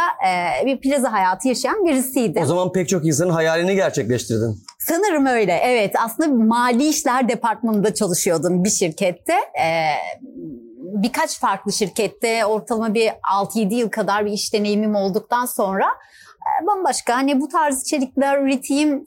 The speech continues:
Speaker 1: e, şeklinde bir sebep olmadan bambaşka sebeplerden dolayı işimden istifa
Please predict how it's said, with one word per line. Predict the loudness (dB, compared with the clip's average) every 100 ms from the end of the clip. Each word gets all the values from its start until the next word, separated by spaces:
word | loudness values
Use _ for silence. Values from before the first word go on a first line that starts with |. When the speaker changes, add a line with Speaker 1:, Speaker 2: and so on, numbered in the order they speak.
| -6 0
Speaker 1:
e, | 2 4 4 2 2
şeklinde | 0 -2 0 2 2
bir | 0
sebep | 0 -2 0
olmadan | 0 0 0 0
bambaşka | 0 0 -2 -2
sebeplerden | -2 0 0 0 0 -2
dolayı | -2 -2
işimden | -2 -2 -2 -4 -6 _ -20 -6
istifa | -4 -2 -2